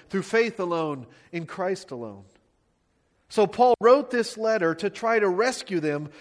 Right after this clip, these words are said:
from losing the truth of the gospel and everything that comes with it. So now we've reached the end of the letter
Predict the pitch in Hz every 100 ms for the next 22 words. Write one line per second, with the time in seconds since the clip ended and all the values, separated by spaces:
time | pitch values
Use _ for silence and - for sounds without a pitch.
0 | - - 202 190 240 320 269 247 196 -
1 | 208 185 165 160 165 165 165 - 139 127
2 | - - - 170 180 202 196 180 160 151
3 | - 135 120 113 113 - - 143 120 107
4 | 92 _ _ _ _ _ _ _ _ _
5 | _ _ _ _ _ _ _ _ _ -
6 | 220 220 311 320 202 233 220 - 190 190
7 | 214 214 202 170 165 156 156 147 110